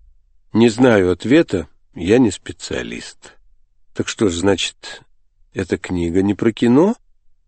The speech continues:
Нет, она всё-таки про такое кино,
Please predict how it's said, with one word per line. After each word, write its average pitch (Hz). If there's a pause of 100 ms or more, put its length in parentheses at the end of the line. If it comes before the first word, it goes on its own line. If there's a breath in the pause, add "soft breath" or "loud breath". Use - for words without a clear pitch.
(140)
Нет, 107
она 107
всё-таки 123 (320)
про 104
такое 85
кино, 101